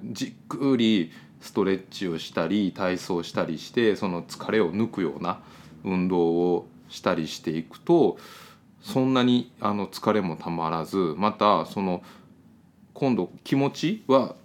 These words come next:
いつもだったらもうなんか、「あー、やだ。あー、もう疲れた。しんどい、しんどい。苦しい、苦しい」と思ってた、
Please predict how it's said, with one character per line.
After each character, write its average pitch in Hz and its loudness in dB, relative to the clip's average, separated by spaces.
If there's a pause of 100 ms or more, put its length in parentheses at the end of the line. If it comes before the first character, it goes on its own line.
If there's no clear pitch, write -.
(100)
い 151 -4
つ - -4
も 156 0
だ 135 4
っ 127 -4
た 139 4
ら 127 4
も 113 2
う 113 4
な 110 6
ん 110 2
か、 117 -2 (200)
「あ - 4
ー、 143 4
や 135 4
だ。 123 -2 (300)
あ 156 6
ー、 - 4
も 147 4
う - 2
疲 - 0
れ 143 6
た。 135 2
し 135 -4
ん 135 2
ど 135 6
い、 127 6
し 131 0
ん 127 0
ど 131 0
い。 127 -4
苦 - -10
し 135 0
い、 127 -2
苦 135 0
し 127 0
い」 123 -8
と - -2
思 117 2
っ 117 -12
て - -4
た、 110 -4